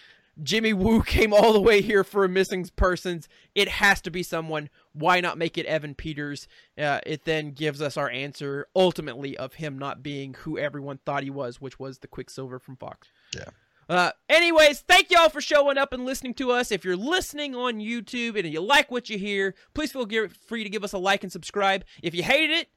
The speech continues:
Speaker 1: we'd still encourage you to give us a like and subscribe, but then leave a comment and tell us what you didn't like, and we'll try to do better next time.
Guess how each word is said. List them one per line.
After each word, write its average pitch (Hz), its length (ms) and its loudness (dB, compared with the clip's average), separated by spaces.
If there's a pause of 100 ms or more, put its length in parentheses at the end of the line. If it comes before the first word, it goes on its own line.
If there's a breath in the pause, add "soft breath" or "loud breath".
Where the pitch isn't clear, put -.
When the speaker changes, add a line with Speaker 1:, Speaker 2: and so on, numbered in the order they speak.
(120)
Speaker 1:
we'd 185 200 -6
still 302 300 -6
encourage 185 420 -4
you 156 60 -4
to 147 60 -8
give 147 160 -4
us 139 100 -8
a 143 60 -10
like 143 240 -2
and 147 80 -16
subscribe, 226 400 -2
but 247 100 -12
then 302 180 -10
leave 302 140 -4
a 320 60 -8
comment 302 420 -6
and 170 100 -18
tell 247 160 -8
us 240 140 -10
what 233 140 -8
you 220 80 -14
didn't 233 260 -14
like, 277 200 -8
and 175 100 -6
we'll 220 80 -10
try 277 240 -4
to 311 80 -6
do 277 120 -8
better 208 300 -2
next 170 300 -8
time. 135 260 -12